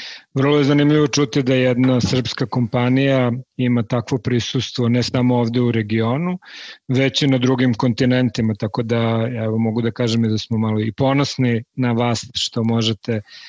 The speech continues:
da, a, pružate svoje i usluge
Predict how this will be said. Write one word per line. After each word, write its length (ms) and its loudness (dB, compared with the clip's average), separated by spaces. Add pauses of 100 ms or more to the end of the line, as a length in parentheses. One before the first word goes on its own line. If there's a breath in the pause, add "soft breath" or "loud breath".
(280 loud breath)
da, 460 0
a, 380 -6
pružate 600 -2
svoje 540 -4
i 180 0
usluge 720 0